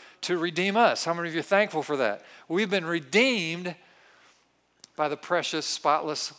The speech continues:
Lamb of God. It's really wonderful. Now, let me, let me, uh, then put this statement on the, on the screen. Very important. The principle of the first fruits is very, very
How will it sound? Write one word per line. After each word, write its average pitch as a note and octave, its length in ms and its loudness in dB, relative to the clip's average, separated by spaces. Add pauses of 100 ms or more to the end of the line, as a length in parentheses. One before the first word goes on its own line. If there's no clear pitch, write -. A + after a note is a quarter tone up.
Lamb D3 440 -4
of C3+ 160 -14
God. E3 380 2
It's - 160 -16
really D#3 160 0
wonderful. D#3 500 -4 (880)
Now, C#3 120 -2
let F#3+ 160 4
me, G#3+ 240 -4 (580)
let G#3+ 260 4
me, G3+ 320 0
uh, D3 260 0 (160)
then G3 260 -2
put F3+ 180 -6
this E3 120 -4
statement E3 340 -2
on D#3 100 -4
the, D3+ 200 -10
on D3+ 120 -4
the C#3+ 80 -8
screen. B2+ 340 -8 (160)
Very F#3 480 2
important. A#2+ 520 -10
The E3 100 2
principle A3+ 760 -2
of D#3 160 0
the C#3 100 -4
first F#3+ 380 -2
fruits C#3+ 600 -4 (480)
is D#3+ 240 -4
very, D3 840 0 (400)
very D3 880 2